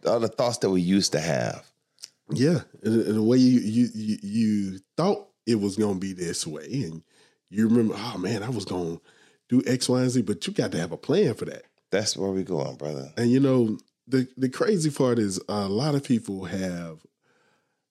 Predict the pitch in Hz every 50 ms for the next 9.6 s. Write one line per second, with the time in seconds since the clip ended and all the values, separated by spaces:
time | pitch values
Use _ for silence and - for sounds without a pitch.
0 | _ _ 95 98 117 123 123 117 107 104 120 120 117 117 110 107 107 104 - -
1 | - 107 90 - - - 127 127 120 - - - 101 95 104 120 220 202 - -
2 | - - - _ _ _ _ _ _ _ - - - 254 339 381 415 440 453 480
3 | 480 480 370 - - - _ _ _ _ - _ _ _ _ _ _ - 175 170
4 | 165 175 202 220 208 202 202 202 196 190 - 165 160 185 175 147 147 139 123 101
5 | 90 104 123 127 120 110 120 117 - 110 113 117 113 - - 120 117 117 117 139
6 | 143 131 120 104 113 120 123 - - - - 64 - - - - _ _ _ _
7 | _ _ _ _ _ _ _ 85 80 71 - - _ - 135 123 113 110 120 156
8 | 226 254 202 147 - 120 113 110 110 104 101 101 - - - - - - 151 160
9 | 165 147 123 110 107 104 131 165 165 127 107 98